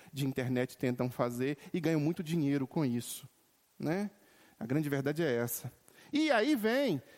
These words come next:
Satanás sistematizando formas de nos desviar do enraizamento em Jesus, da edificação em Jesus,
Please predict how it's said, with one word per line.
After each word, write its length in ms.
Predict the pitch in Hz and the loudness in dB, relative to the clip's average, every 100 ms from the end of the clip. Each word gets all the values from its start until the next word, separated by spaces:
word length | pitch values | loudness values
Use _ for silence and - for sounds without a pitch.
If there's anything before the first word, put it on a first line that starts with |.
| - | -10
Satanás 840 | - - 165 196 180 165 185 202 - - - | -2 -2 0 0 2 2 0 -2 -8 -20 -4
sistematizando 1700 | - - - 320 - - 262 240 247 - 214 156 170 214 262 240 | -2 0 0 0 -2 -2 0 0 -2 -2 -2 0 2 2 0 -2
formas 800 | 214 - - 214 226 233 240 240 | -4 -8 -2 0 2 0 -2 -2
de 140 | 196 226 | 0 0
nos 260 | 226 247 | 2 0
desviar 680 | 202 240 202 214 170 180 202 - - - - _ _ _ _ _ | 0 -2 0 2 4 4 2 -4 -20 -20 -20 _ _ _ _ _
do 100 | 156 | 0
enraizamento 680 | 180 156 160 147 139 139 143 | 2 2 2 2 2 2 2
em 60 | 143 | 2
Jesus, 680 | 180 151 165 160 156 - _ _ _ _ - | 0 2 2 0 -2 -12 _ _ _ _ 0
da 160 | 143 | 2
edificação 640 | 147 - 151 143 143 143 139 | 2 -2 -2 -2 0 2 2
em 60 | |
Jesus, 680 | 139 170 143 151 151 147 | 2 0 0 0 0 -4